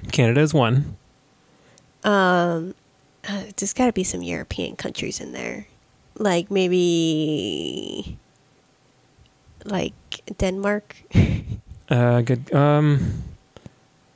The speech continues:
Speaker 1: I forget if <laughs>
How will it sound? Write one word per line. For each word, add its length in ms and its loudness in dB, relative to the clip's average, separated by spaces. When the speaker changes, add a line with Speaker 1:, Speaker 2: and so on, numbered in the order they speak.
Speaker 1:
I 80 0
forget 380 0
if 340 -2
<laughs> 960 2